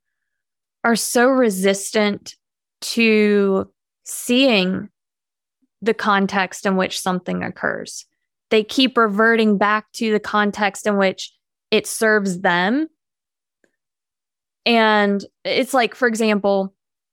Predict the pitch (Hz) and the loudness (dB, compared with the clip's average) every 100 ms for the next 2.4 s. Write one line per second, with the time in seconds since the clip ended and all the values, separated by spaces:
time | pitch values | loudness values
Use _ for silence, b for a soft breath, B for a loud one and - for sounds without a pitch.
0 | _ _ - 226 208 226 220 220 - 220 | _ _ 0 2 2 2 0 0 2 0
1 | 208 - 214 196 185 - 214 - - _ | 0 -2 -2 0 -2 -4 -6 -6 -10 _
2 | 214 202 190 - | -2 0 -2 -6